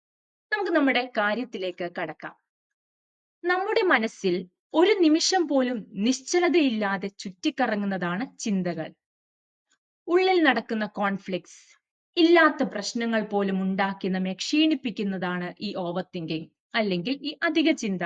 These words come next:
എന്ന് പറയുന്നത്. ജീവിതത്തിൽ മുന്നോട്ട് പറക്കാൻ ഏറ്റവും വലിയ തടസ്സം പലപ്പോഴും ഈ ഓവർ തിങ്കിങ്, അധിക ചിന്ത തന്നെയാണ്.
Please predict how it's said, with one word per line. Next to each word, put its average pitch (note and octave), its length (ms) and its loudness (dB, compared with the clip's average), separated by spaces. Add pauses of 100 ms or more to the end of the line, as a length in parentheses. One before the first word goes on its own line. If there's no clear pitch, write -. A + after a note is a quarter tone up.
(140)
എന്ന് F3+ 160 -4
പറയുന്നത്. D#3+ 540 -6 (1120)
ജീവിതത്തിൽ F4+ 800 2
മുന്നോട്ട് C4+ 600 2
പറക്കാൻ A3 680 2 (160)
ഏറ്റവും E4 580 2
വലിയ A3 280 4 (120)
തടസ്സം F#3+ 540 -2 (420)
പലപ്പോഴും A3 920 0
ഈ G3+ 180 -4
ഓവർ B3 320 2 (100)
തിങ്കിങ്, F#3 440 -2
അധിക F#3+ 260 0
ചിന്ത G#3 300 -2
തന്നെയാണ്. F3 720 -4